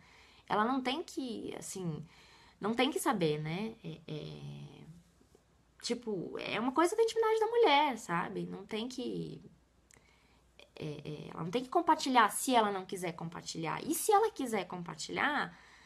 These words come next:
O médico, não, não cabe ao médico julgar, né? Isso, assim, a decisão dessa mulher, né? E, e aí ela, ela falando, assim, como ela é cuidadosa nessa coisa da, da, da,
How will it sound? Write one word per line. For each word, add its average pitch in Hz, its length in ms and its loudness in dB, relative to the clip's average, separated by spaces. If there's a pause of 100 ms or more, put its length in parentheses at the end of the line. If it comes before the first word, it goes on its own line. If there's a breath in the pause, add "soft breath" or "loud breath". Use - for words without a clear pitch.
(200 loud breath)
O - 80 -2
médico, 220 480 2
não, 466 300 -2
não 262 160 0
cabe 285 220 2
ao 285 60 2
médico 202 440 -2
julgar, 175 540 0
né? 165 220 -8 (200)
Isso, 170 500 -8 (240)
assim, 165 400 -8
a 175 80 -8
decisão 175 520 -4
dessa 165 220 -8
mulher, 151 420 -6
né? 160 240 -12 (800 loud breath)
E, 175 800 -2
e 196 120 2
aí 196 160 6
ela, 285 240 4
ela 320 180 2
falando, 330 340 4
assim, 277 280 -4
como 254 240 0
ela 302 180 4
é 294 60 0
cuidadosa 233 880 4
nessa 185 280 -6
coisa 190 300 -2
da, 175 360 0
da, 160 580 -6 (880 loud breath)
da, 156 480 -2